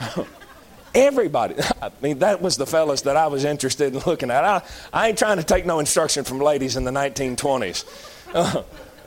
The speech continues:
all these fellas, man, they got suits and ties. And I'm not talking about just two-piece suit. I'm talking about three-piece suit.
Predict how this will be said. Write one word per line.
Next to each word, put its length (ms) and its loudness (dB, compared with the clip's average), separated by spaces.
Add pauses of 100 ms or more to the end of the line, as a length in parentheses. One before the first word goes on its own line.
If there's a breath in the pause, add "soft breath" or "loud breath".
(180)
all 120 4
these 140 2
fellas, 380 2
man, 160 2
they 120 2
got 260 0
suits 260 0
and 140 -2
ties. 300 2
And 220 0
I'm 140 2
not 220 -2
talking 280 0
about 360 2
just 360 0
two-piece 440 0
suit. 180 0
I'm 140 -2
talking 220 -2
about 200 -2
three-piece 460 -2
suit. 280 -2